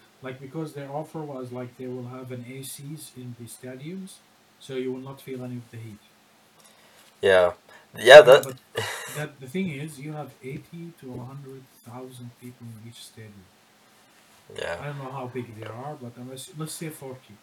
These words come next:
Speaker 1: Forty to eighty thousand.
Speaker 2: Yeah. Yeah.
Speaker 1: How are you gonna deal with all that human breath and the human, like, temperature? 'Cause
Speaker 2: It
Speaker 1: they will give up a lot of temperature,
Speaker 2: Yeah, it's gonna
Speaker 1: especially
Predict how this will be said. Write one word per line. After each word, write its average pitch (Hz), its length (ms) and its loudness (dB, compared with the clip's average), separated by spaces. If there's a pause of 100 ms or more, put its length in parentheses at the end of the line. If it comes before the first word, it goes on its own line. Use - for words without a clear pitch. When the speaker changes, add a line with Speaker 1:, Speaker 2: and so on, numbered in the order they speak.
(140)
Speaker 1:
Forty 151 400 -14
to 151 160 -18
eighty 117 200 -14 (600)
thousand. 90 300 4 (100)
Speaker 2:
Yeah. 120 120 -14 (600)
Yeah. 82 200 -4 (1700)
Speaker 1:
How 147 420 -12 (320)
are 131 100 -14
you 139 140 -14
gonna 131 220 -16
deal 131 200 -14
with 127 260 -8
all 127 280 -12 (100)
that 117 200 -14 (580)
human 123 580 -12 (760)
breath 123 460 -14
and 120 180 -14
the 117 120 -16
human, 117 500 -16 (180)
like, 107 160 -20 (220)
temperature? 123 460 -18 (220)
'Cause 135 100 -10
Speaker 2:
It 151 60 4
Speaker 1:
they 165 60 -8
will 196 100 -8
give 135 220 -12
up 131 140 -16 (120)
a 120 40 -18
lot 127 260 -16
of - 140 -20
temperature, - 480 -20
Speaker 2:
Yeah, 120 180 6
it's - 120 -6
gonna 120 140 2
Speaker 1:
especially 101 260 4